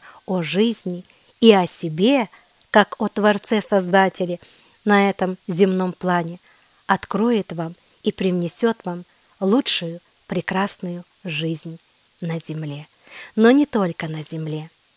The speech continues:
в других измерениях и состояниях. Ведь, оказывается, вы проявлены не только здесь,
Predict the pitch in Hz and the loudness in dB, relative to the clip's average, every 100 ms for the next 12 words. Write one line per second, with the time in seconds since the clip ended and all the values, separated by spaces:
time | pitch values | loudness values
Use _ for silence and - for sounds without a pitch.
0 | _ 185 190 190 180 196 - 196 - 170 | _ 0 6 6 4 0 -2 -4 -2 0
1 | 165 233 220 180 - _ - 202 - - | 2 2 2 -4 -10 _ -6 -4 -4 -8
2 | - 170 165 160 156 - - - - - | -6 -2 -2 -4 -10 -18 -20 -20 -20 0
3 | 262 254 285 277 330 254 190 170 160 - | 2 6 6 6 6 4 4 4 2 -2
4 | 175 - - 196 233 226 226 220 233 226 | -10 -12 -8 6 6 6 4 6 6 4
5 | 220 214 220 220 330 330 - 185 165 214 | 4 4 2 2 0 0 0 -2 2 4
6 | 185 | 4